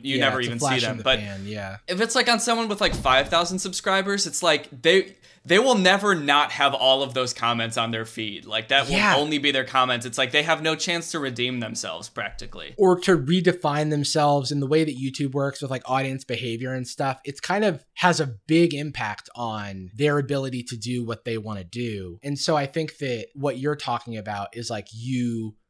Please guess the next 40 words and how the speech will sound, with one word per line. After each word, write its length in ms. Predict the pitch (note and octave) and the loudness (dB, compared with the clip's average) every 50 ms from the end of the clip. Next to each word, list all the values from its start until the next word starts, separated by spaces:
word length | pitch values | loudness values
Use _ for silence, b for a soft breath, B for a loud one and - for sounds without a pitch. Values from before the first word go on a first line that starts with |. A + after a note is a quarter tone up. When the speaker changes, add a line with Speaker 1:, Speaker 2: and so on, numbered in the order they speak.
| _ - - | _ -20 -10
Speaker 2:
feel 540 | - D3+ C#3+ C#3+ C#3+ D3+ D#3 D#3 D#3 D3+ - - _ _ _ _ - | -6 -2 0 0 2 4 4 4 2 2 -2 -6 _ _ _ _ -4
the 140 | D3 D#3+ D#3+ | 0 0 2
responsibility 760 | D#3 - - F3 D#3+ E3 D#3+ - D#3 E3 E3 E3 E3 E3 E3 | 2 0 0 0 0 0 0 0 2 4 4 4 6 4 2
of 80 | D#3+ E3 | 2 2
your 80 | E3 D#3 | -2 0
platform. 680 | - F3 E3 D#3+ - - - F3 F3 F#3 F#3 F3 C3+ | 2 2 2 2 -2 -2 -2 0 0 0 0 0 -2
Like, 240 | A#2+ A#2 A2+ - C3+ | -2 -4 -6 -6 -6
you 100 | B2+ B2+ | -4 -2
know 460 | A#2+ A#2+ A#2+ A#2+ B2+ C3 C3+ C3+ C3 | -2 0 2 2 2 2 0 -2 -2
that 420 | A2+ A#2+ A2+ A2+ A2 G#2+ G#2 - _ | -4 -4 -4 -4 -4 -6 -8 -10 _
if 160 | - D3+ C#3 D#3 | -8 -6 -4 -4
you 80 | C#3 | -6
talk 220 | - - A#2+ A2+ - | -4 -4 -4 -2 -2
about 200 | C#3 D3 C#3+ - | -2 -2 -2 -2
something, 300 | E3 D3 D3 D#3+ D3 C3 | -4 -2 -2 -4 -4 -2
there's 280 | C3 B2 A#2+ A#2 - | -4 -4 -6 -6 -8
the 100 | - A2+ | -10 -10
risk 480 | G#2 G2+ A2+ A#2+ C#3 - - - B2 A2 | -8 -4 -4 -4 -2 -4 -6 -6 -6 -6
that 340 | A#2+ A2 G#2 G2+ G2 F#2+ - | -6 -6 -6 -6 -8 -6 -2
people 220 | E3+ D3+ D#3 C#3+ | 0 0 0 2
go 200 | B2+ D3 C#3+ C3+ | 2 0 0 0
and, 180 | C3 B2 A#2+ - _ _ | 0 -2 -4 -6 _ _
go 200 | B2+ C3 C3+ B2 | -8 -4 -2 -2
and 200 | A#2 A2 A2 G#2 | -2 -2 -4 -6
reach 220 | A#2 C3 B2 - C3 | -6 -8 -6 -4 -4
out 160 | A2+ A2 - | -6 -6 -6
to 60 | - B2+ | -6 -6
that 200 | A#2 A2+ - - | -6 -6 -6 -4
person. 440 | B2+ A2+ - - - A2+ A2+ A2 | -4 -4 -4 -4 -6 -4 -2 0
I 60 | D#3 D3 | 2 2
think 160 | D#3+ D#3+ D#3 | 2 2 2
that 160 | E3+ D#3+ D#3 | 0 0 2
that's 240 | D3 D3 C#3+ - - | 0 -2 -2 -4 -8
the, 200 | - C3 A#2 G#2 _ _ - | -8 -8 -8 -8 _ _ -8
the 100 | C3+ B2+ | -6 -4
major 380 | B2+ B2 B2 B2 A#2 A#2 A2+ | -4 -2 -4 -4 -4 -6 -6
difference 380 | A#2 B2+ B2+ - A#2 G#2 - G#2+ | -6 -8 -8 -8 -10 -10 -10 -12
is 180 | G2+ F#2+ - - | -12 -12 -8 -4
some 220 | - E3 D3+ D3+ | -2 -2 -2 -2
people 680 | C#3+ D3+ D3+ D3 - D3 C#3+ C3+ C3 B2+ B2 A2+ - _ | -4 -8 -10 -6 -4 -2 -2 -2 -2 -2 -4 -4 -6 _